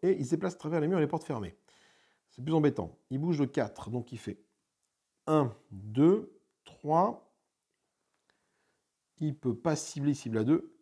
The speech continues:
Quatre, il arrive là. Donc au prochain tour, il va passer à travers la porte. Le Kug, qui est ici. Lui, il va, il va ici, le Kug. Il cible ça, le, le Gug. Il a cinq, il fait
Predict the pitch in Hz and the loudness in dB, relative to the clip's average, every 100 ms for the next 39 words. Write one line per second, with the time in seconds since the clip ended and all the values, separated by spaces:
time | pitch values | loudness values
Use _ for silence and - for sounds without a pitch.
0 | _ _ _ _ - 165 123 - 156 147 | _ _ _ _ 0 2 2 0 0 0
1 | 127 101 - - 131 127 135 123 156 175 | -2 -4 -8 -6 -6 -4 -4 -2 2 2
2 | 175 - _ _ _ _ _ 135 135 143 | 2 -8 _ _ _ _ _ -6 -4 -4
3 | 139 - 147 135 - - _ _ _ _ | -6 -2 2 2 0 -10 _ _ _ _
4 | _ _ _ _ _ _ _ _ _ - | _ _ _ _ _ _ _ _ _ -20
5 | _ _ _ _ _ - 98 - 254 123 | _ _ _ _ _ -10 -2 4 4 4
6 | 107 - - 160 180 - 175 - - _ | 0 -2 -8 -10 -10 -8 -6 -6 -12 _
7 | - _ _ 131 202 190 185 165 185 180 | -20 _ _ 0 4 4 4 2 2 0
8 | 180 139 - 123 104 95 101 - - - | 0 2 0 -6 -10 -12 -14 -18 -20 -20
9 | - - 170 170 - 131 - - 110 95 | -20 -10 -2 0 0 -2 -4 -10 -8 -6
10 | 95 98 139 98 101 - - - - - | -6 -2 0 0 -2 -12 -20 -20 -20 -20
11 | - - 127 120 - 185 226 180 143 139 | -20 -2 0 2 4 4 4 0 -4 -6
12 | 131 | -6